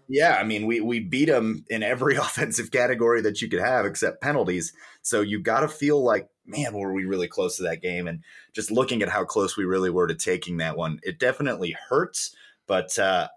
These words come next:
I, I bought into Harbaugh. You and I both were tweeting about it during the game, the Our Finest Hour. And a lot of people were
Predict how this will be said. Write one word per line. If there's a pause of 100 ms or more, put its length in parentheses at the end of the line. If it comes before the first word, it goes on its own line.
I,
I
bought
into
Harbaugh.
You
and
I
both
were
tweeting
about
it
during
the
game,
the
Our
Finest
Hour.
And
a
lot
of
people
were